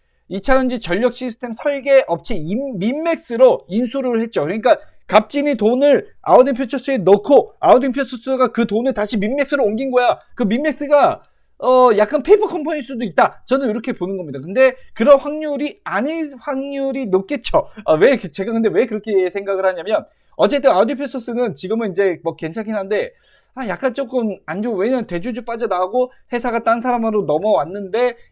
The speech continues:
얘네가 보면 굉장히 이 재무가 너무 안 좋아요. 너무 제가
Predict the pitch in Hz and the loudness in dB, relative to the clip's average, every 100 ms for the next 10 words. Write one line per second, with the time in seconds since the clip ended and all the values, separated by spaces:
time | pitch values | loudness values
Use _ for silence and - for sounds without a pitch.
0 | 147 190 226 196 175 202 247 240 226 _ | -2 -2 0 -2 -4 -2 -2 -2 -8 _
1 | _ - 185 240 254 233 226 190 135 - | _ -4 -2 2 0 2 -2 -2 -6 -12
2 | - 226 240 240 208 - 208 262 254 247 | -14 -10 -6 -6 -4 -2 -2 -2 -4 0
3 | 262 175 180 320 311 156 170 143 131 143 | 0 2 0 2 0 2 -2 0 -2 -4
4 | 143 - 151 196 160 | -6 -8 -6 -4 -4